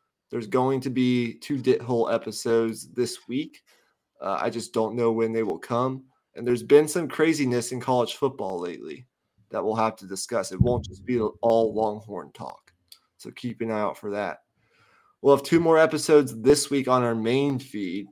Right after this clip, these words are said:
one of which will be a college football preview. And when you wanna talk about nerding out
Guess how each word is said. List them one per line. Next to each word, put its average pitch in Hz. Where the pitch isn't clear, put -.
one 131
of 123
which 123
will 117
be 120
a 110
college 110
football 123
preview. 135
And 127
when 110
you 104
wanna 127
talk 127
about 120
nerding 120
out 117